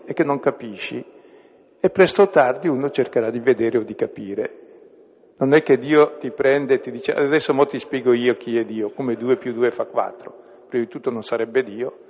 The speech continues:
secondo, mm, non è vero che è così. Mentre invece il fatto che io non veda e non capisca, presto o tardi comincio a interrogarmi. Allora ci sono due livelli di conoscenza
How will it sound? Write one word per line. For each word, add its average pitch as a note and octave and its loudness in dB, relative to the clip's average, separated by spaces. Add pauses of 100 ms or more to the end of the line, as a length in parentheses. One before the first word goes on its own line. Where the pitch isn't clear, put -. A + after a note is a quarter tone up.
(340)
secondo, - -8
mm, - -20 (500)
non A2 -12
è G#2+ -6
vero G2+ -10
che - -16
è - -18
così. - -20 (3000)
Mentre F3+ 0
invece D#3+ 2
il C#3 -4
fatto F#3+ 4
che D#3+ -6
io E3 2
non D#3 0
veda A#2+ 0
e D3+ 0
non D#3+ 0
capisca, E3 -4 (560)
presto E3+ -2
o F#3+ 0
tardi B2 -2
comincio B2+ -4
a B2 2
interrogarmi. A#2 2
Allora D#3+ 2
ci E3 -8
sono D3 -4
due E3 6
livelli D3 4
di A#2 -6
conoscenza G#2+ -2